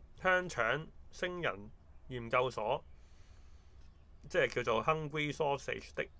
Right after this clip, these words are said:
N F T的非同質化N F T開展合作，呃，叫做肚餓香腸啊。咁個名都幾重。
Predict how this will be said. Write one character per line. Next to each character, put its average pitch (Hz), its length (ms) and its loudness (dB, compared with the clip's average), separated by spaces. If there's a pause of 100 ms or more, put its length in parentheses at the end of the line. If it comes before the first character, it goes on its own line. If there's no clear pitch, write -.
(260)
N 151 180 0
F 151 160 2
T 143 320 -2 (1160)
的 165 80 -6
非 170 200 2
同 101 220 -4
質 139 120 0
化 123 200 2
N 139 140 0
F 131 120 0
T 135 160 2
開 139 300 2
展 113 200 -8
合 113 160 -4
作， 110 200 -2 (1500)
呃， 113 220 4
叫 127 140 0
做 120 360 4 (420)
肚 - 140 -4 (160)
餓 117 220 4
香 143 220 4
腸 113 300 0
啊。 110 80 -8 (1500)
咁 135 200 -4
個 143 100 4
名 120 220 0
都 151 260 4
幾 123 220 -4
重。 113 360 -6